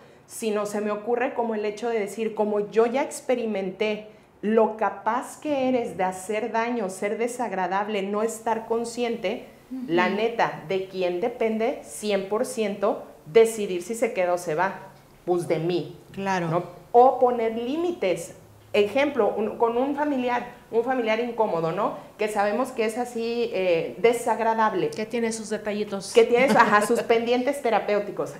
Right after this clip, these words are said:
Speaker 1: Entonces, yo sin ningún problema puedo convivir con ese familiar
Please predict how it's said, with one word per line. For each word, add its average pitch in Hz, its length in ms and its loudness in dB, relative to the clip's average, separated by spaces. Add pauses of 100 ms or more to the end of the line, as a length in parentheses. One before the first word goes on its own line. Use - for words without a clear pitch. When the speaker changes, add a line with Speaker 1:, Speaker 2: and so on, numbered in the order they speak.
(100)
Speaker 1:
Entonces, 233 680 2 (140)
yo 254 200 4
sin 339 220 0
ningún 262 300 0
problema 277 600 0 (180)
puedo 285 320 4
convivir 240 520 -2
con 277 160 -2
ese 262 220 0
familiar 220 680 -4